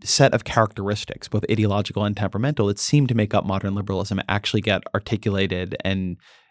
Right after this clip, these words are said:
uh, advocated for in the discussion.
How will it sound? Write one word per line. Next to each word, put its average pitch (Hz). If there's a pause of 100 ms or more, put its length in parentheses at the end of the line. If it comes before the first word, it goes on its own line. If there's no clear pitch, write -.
(160)
uh, 95
advocated 113
for 64 (360)
in 101
the 104
discussion. 98